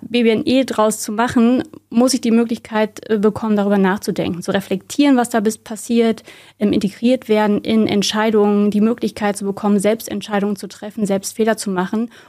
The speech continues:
um, und darum geht's eigentlich, Kompetenzen aufzubauen, die es mir ermöglichen, in anderen Situationen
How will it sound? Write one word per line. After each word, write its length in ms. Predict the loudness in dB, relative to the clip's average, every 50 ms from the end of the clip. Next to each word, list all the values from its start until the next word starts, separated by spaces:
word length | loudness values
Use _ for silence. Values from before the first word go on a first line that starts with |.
| -20 _ _
um, 300 | _ 2 4 4 4 4
und 140 | 2 0 0
darum 240 | 2 2 2 2 2
geht's 220 | 2 0 0 -2
eigentlich, 280 | -2 0 0 0 0 -2
Kompetenzen 680 | -2 -2 0 0 0 -2 0 2 2 2 2 0 -2 -2
aufzubauen, 640 | 0 -2 -2 -4 -14 -10 _ 0 0 2 2 0 0
die 80 | -2
es 120 | -4 -2 0
mir 100 | 0 2
ermöglichen, 680 | 2 4 2 2 0 0 -4 -4 -2 0 0 0 0
in 240 | 0 0 -2 -2 0
anderen 420 | 0 2 2 2 2 4 2 0
Situationen 880 | 0 -2 -6 -8 -12 -14 -14 -14 -6 0 2 2 4 4 2 0 0